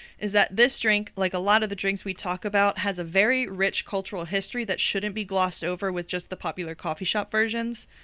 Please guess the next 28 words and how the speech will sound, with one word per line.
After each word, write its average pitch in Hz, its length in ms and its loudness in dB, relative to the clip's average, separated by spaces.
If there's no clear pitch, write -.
So, 190 500 2
I 208 60 2
mean, 208 240 2
in 240 100 6
my 254 100 6
opinion, 214 380 2
enjoy 196 360 4
coffee 170 280 -4
shop 165 240 -2
versions 165 400 0
if 175 120 -4
that's 160 180 -2
what 175 160 -6
you 170 80 -4
wanna 170 220 -4
enjoy. 170 600 0
But 196 400 4
if 202 140 0
you 214 100 0
wanna 185 160 0
learn 185 200 0
more 175 120 -2
about, 165 160 -2
like, 170 160 -4
the 185 80 -6
traditional 269 400 0
backstory, 190 460 2
don't 190 220 -2